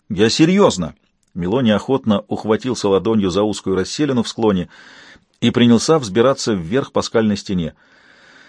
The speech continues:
Проводив его взглядом, Дэвид снова обратил взор к смотровой площадке.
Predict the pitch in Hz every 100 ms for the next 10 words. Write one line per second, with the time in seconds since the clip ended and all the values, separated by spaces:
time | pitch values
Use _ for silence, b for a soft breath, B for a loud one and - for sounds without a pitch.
0 | b b b _ _ - 120 135 151 131
1 | 123 110 - 139 165 139 107 131 127 -
2 | 120 147 147 147 117 120 - 123 95 87
3 | 135 131 - 110 107 113 110 107 - 95
4 | -